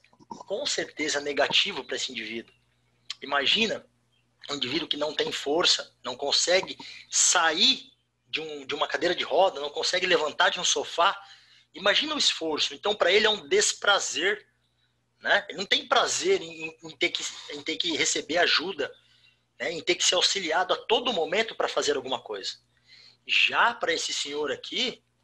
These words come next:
dê só uma olhada, ele gera força, ele produz força. É um estresse positivo, tá? Porque o nosso organismo, tá? O músculo esquelético, ele responde ao estresse físico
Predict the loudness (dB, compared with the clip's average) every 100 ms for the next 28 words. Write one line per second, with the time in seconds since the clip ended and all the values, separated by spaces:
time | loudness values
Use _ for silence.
0 | _ _ -8 0 2 2 2 2 4 4
1 | 2 -2 -2 2 4 4 6 6 4 0
2 | 0 4 4 2 -6 _ _ _ -6 -6
3 | -4 0 4 4 2 0 2 2 0 -2
4 | -2 0 0 -2 -14 _ _ -20 -20 _
5 | 0 2 4 2 4 4 4 0 -2 -2
6 | 0 0 2 0 -2 -12 _ _ _ _
7 | _ _ 0 0 0 -10 -12 -4 -2 2
8 | 0 0 -4 -6 -2 -2 -4 -10 -16 _
9 | _ _ -6 -6 -4 -2 -2 0 -2 -2
10 | 2 2 0 -4 -10 -20 -20 -20 -14 -6
11 | -2 0 0 -2 -4 0 2 2 -2 -8
12 | _ _ _ _ 2 2 0 0 2 4
13 | 2 -2 -6 -14 -12 -2 0 0